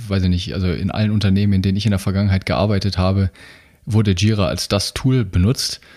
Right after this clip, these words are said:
Und jetzt kommst du daher, Martin, und sagst einfach, "Nutzt nicht Jira." Ich glaub aber, also die, wichtig ist zu sagen, dass man am Anfang, wenn man probiert, diesen Wertstrom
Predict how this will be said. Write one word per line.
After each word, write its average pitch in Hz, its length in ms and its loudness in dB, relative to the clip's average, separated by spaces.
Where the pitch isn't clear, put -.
Und 110 140 2
jetzt 113 140 2
kommst - 280 -2
du 160 80 4
daher, 107 260 4
Martin, 113 380 2
und 98 100 2
sagst 110 240 0
einfach, 107 460 -2
"Nutzt - 320 0
nicht 98 200 0
Jira." 120 360 4
Ich 131 140 -12
glaub 123 180 2
aber, 113 280 2
also 101 180 0
die, - 260 -8
wichtig 123 300 0
ist 120 180 -2
zu 113 80 -4
sagen, 104 240 2
dass 95 220 -4
man 90 100 0
am 87 140 0
Anfang, 95 480 2
wenn 92 80 0
man 92 100 0
probiert, 107 400 -4
diesen 95 300 0
Wertstrom 95 680 0